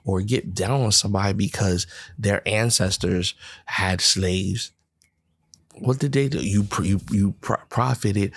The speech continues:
from my, from my, my ancestors' work. But at the end of the day, how much have we pros-, uh, have we, we're, we're, uh,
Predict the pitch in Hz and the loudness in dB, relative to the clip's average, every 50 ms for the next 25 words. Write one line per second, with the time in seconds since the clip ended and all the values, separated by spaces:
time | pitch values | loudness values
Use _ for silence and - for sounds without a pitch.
0 | - - - - - - 95 95 92 98 - - - _ - - 92 95 95 95 | -16 -14 -10 -6 -2 0 0 2 2 0 -2 -4 -12 _ -6 -2 0 0 2 2
1 | 95 95 95 98 - - - - - - - - - 95 92 92 92 90 87 92 | 2 0 0 -2 -4 -8 -20 -20 -18 -12 -8 -2 -2 0 2 2 2 2 0 0
2 | 90 90 92 92 87 - - 92 87 87 - 101 90 - - 90 87 98 123 110 | 0 0 -2 -2 -2 -2 -2 -2 -2 -2 -2 -2 -2 -2 -2 -2 -4 -4 -2 0
3 | 113 104 80 78 - _ - - - - - - - - 165 160 156 160 156 165 | 0 0 0 -2 -6 _ -20 -18 -16 -14 -14 -10 -4 0 0 0 2 2 2 2
4 | 160 147 147 147 135 127 143 156 156 151 151 - - 127 131 123 127 127 123 113 | 2 2 2 2 2 2 2 2 2 2 0 0 0 0 0 0 0 -2 -2 -2
5 | 117 - - 127 127 123 117 - - - - - - 110 107 98 - - 107 107 | -4 -2 -2 -2 0 0 -2 -4 -6 -8 -10 -8 -6 -6 -4 -4 -4 -4 -4 -2
6 | 113 113 110 101 - - - - - 120 151 - - - 127 156 170 175 - - | -2 -2 -2 -2 -6 -14 -16 -8 -4 -2 -2 -2 -2 -2 -2 0 0 -2 -4 -6
7 | - - 98 104 104 - - - 50 - | -4 -4 -4 -2 -2 -4 -4 -4 -6 -8